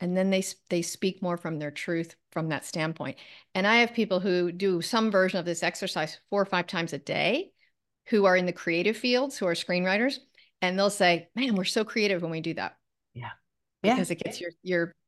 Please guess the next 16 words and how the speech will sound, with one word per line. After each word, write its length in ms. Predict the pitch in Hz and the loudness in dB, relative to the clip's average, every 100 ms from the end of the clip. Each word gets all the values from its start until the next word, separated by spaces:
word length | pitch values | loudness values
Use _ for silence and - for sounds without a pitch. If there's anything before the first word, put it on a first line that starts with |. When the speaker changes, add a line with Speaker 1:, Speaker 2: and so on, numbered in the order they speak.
| _ | _
Speaker 1:
you 120 | - 180 | -6 -2
know, 120 | 160 | 2
littery 380 | 196 254 240 233 | 6 6 6 4
thoughts 260 | 208 202 | 2 4
out 140 | 202 190 | 2 2
of 80 | |
the 80 | 180 | 0
way 500 | 170 160 156 180 214 _ _ - | 0 2 2 0 -4 _ _ -8
and 360 | 165 165 160 139 _ | -2 0 -2 -4 _
helps 320 | - 185 180 | -4 -4 -2
you 100 | 185 | -4
get 140 | 175 170 | 0 0
in 60 | |
alignment 340 | 165 180 233 160 | 2 2 2 0
with 140 | 170 | -4
that 240 | 156 - | -4 -8